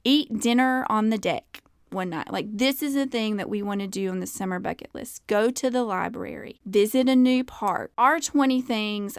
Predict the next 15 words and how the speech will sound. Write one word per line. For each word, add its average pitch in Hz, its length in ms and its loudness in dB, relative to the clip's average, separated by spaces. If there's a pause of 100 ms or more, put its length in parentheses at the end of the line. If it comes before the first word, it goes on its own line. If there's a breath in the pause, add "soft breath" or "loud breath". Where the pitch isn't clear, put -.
are 196 140 2
not, 214 520 4
like, 190 360 -4
twenty 220 640 0
activities 185 1000 -4
that 180 220 2
are 107 120 0
gonna 185 260 -4
be, 180 440 -4
first 190 240 -2
of 190 80 -6
all, 175 160 2
cost 196 360 -2
me 240 140 6
money 190 580 2